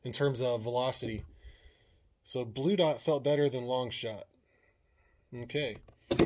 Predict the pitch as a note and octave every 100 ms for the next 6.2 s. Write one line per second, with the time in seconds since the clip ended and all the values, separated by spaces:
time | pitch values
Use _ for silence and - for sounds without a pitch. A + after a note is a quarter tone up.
0 | - - - - - C#3 D3+ E3 D#3 C#3
1 | D3 C#3 C#3 B2+ A#2+ - - F#3 C#3+ C3+
2 | A#2+ G#2+ A2+ A#2+ B2 A#2+ A#2 - _ _
3 | _ _ _ _ A#2 G2+ B2 C3 B2 A2+
4 | G#2+ - - _ _ - - C3+ C#3 C#3+
5 | B2+ - D#3+ D#3 C#3+ B2 C#3 B2+ - C#3
6 | B2 -